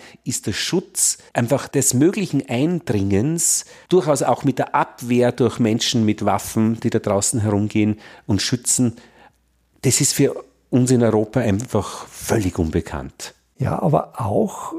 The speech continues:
Speaker 2: letztlich ein, ein dystopischer Gedanke, denn so wie ich vorher den Gedanken formuliert habe, zu sehen, wie wird in Gegenden gebaut, wo es schon wärmer ist,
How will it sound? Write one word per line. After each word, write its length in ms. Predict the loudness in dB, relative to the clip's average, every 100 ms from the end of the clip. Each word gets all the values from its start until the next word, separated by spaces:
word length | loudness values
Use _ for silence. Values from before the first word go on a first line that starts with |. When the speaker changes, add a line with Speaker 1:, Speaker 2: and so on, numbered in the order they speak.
| -2
Speaker 2:
letztlich 640 | 0 0 -2 -2 -2 0
ein, 200 | 0 0
ein 160 | 2
dystopischer 960 | 2 2 0 0 -2 -2 0 0 0 0
Gedanke, 520 | 0 0 2 2 0
denn 240 | 2 0 0 -6 -20 -10
so 200 | 0 2
wie 80 | 2
ich 100 | 2
vorher 220 | 0 2
den 160 | 2
Gedanken 440 | 0 0 -2 -2 -4
formuliert 520 | 0 0 2 2 2
habe, 160 | -2 -4
zu 220 | -6 -4
sehen, 460 | 0 2 4 2 -4 -20 -20 -16
wie 720 | -10 -4 -2 0 2 4 4
wird 160 | 4 2
in 180 | 2 0
Gegenden 520 | 0 2 2 0 0
gebaut, 500 | 0 0 -2 -2 0
wo 360 | -2 2 4 4
es 220 | 0 -6 -12 _ _ _ _
schon 520 | -6 0 4 4 2
wärmer 400 | 2 0 0 2
ist, 420 | 4 2 0 -10